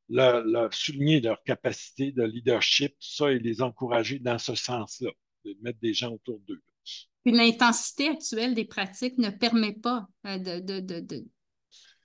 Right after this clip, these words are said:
Speaker 2: cette reconnaissance parce que ce qu'on nous en dit, là, qu'on a entendu, on ne sait pas si c'est vrai, mais parfois les intervenants, tu sais, on sait, ils ont plusieurs, euh, bâtisses, plusieurs logements,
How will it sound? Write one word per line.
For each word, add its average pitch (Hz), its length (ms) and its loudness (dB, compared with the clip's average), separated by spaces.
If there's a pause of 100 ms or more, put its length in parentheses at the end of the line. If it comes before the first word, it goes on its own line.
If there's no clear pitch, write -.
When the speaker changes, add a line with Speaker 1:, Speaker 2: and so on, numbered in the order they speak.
(580)
Speaker 2:
cette 208 300 -4
reconnaissance 208 840 0
parce 190 260 -6
que 196 460 -2 (460)
ce - 120 -6
qu'on 214 120 -2
nous 202 160 2
en 185 140 6
dit, 220 340 2
là, 294 120 -2 (220)
qu'on 196 160 -2
a 190 40 2
entendu, 190 440 0 (160)
on 247 60 -4
ne 196 60 -8
sait 202 160 -4
pas 220 140 -4
si - 100 -8
c'est 196 160 -4
vrai, 196 160 -6 (420)
mais 196 460 4
parfois 233 400 4
les 226 220 2
intervenants, 196 640 -2
tu - 160 -14
sais, - 140 -14
on 190 160 -6
sait, 254 240 0
ils 247 180 0
ont 196 100 -2
plusieurs, 202 540 2
euh, 190 500 -4
bâtisses, 190 520 -4
plusieurs 202 320 -4
logements, 202 420 2